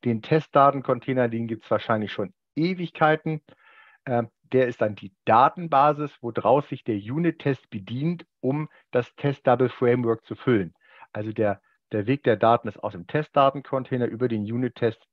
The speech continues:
in das Test-Double-Framework hinein. Und damit man diesen Testdatencontainer hier nicht mühsam per Hand mit Daten füllt, bietet sich eigentlich noch ein Report an, irgendwas ganz Einfaches zu schreiben, der einfach die Daten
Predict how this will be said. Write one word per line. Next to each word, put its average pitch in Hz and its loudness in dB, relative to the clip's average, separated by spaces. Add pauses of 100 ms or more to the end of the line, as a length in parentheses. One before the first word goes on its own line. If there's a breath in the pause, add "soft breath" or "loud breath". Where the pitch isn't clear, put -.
in 135 -4
das 120 4
Test-Double-Framework 95 -4
hinein. 78 -10 (680 soft breath)
Und 113 -8 (120)
damit 123 -4
man 139 0
diesen 123 -6
Testdatencontainer 117 0 (340 soft breath)
hier 127 -4
nicht 113 -6
mühsam 131 -2
per 110 -4
Hand 143 -2
mit 117 -8
Daten 127 4
füllt, 123 -4 (380 soft breath)
bietet 147 -10
sich - -10
eigentlich 147 -2
noch 135 -2
ein 117 -4
Report 160 2
an, 147 2 (880)
irgendwas 107 -6
ganz 113 -4
Einfaches 117 -2
zu 113 -8
schreiben, 117 -2 (360 loud breath)
der 123 4
einfach 120 0
die 104 -8
Daten 113 2